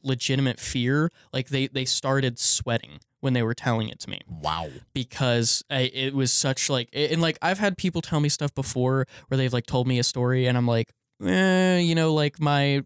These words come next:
Speaker 1: you know, my B S radar is kinda going off."
Speaker 2: Right,
Speaker 1: But,
Speaker 2: which
Speaker 1: like,
Speaker 2: is
Speaker 1: it's
Speaker 2: fair.
Speaker 1: a fun story. But, like, this one, this person was so terrified that it had me terrified. But they were telling me for, it was, like, a month and a half,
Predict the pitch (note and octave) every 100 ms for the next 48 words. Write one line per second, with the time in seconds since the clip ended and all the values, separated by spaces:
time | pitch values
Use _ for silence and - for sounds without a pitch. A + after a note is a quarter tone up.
0 | - E3+ E3 D3+ C3+ - D3+ C#3+ C#3+ C3+
1 | B2 B2 B2 - D#3 D3+ D3+ D3+ D3+ D3
2 | D#3 C#3+ - D#3 D3+ - - G#3+ F#3 E3+
3 | - C3+ B2+ A#2+ - - D#3+ D#3 C3+ D3
4 | - F3+ F#3 F#3+ F#3+ - _ _ _ _
5 | _ _ _ _ _ - B2 F#3 - A3
6 | A#3 A3 - G3+ G#3 G#3+ F#3+ G3+ - G3
7 | G3+ G3+ D3+ C#3+ D#3 C#3 - - C3 C#3
8 | D3 D3 C3 - A#2 F2 - - - -
9 | _ - _ - C#3+ D3+ - D3 C3+ B2
10 | B2+ B2 _ _ _ - C#3 B2 A#2+ A#2
11 | - _ _ _ _ _ _ _ _ D3
12 | B2+ C#3+ C#3 A#2 - _ C3 A#2+ A#2 C#3
13 | D3+ C3 - A2+ G2+ - - -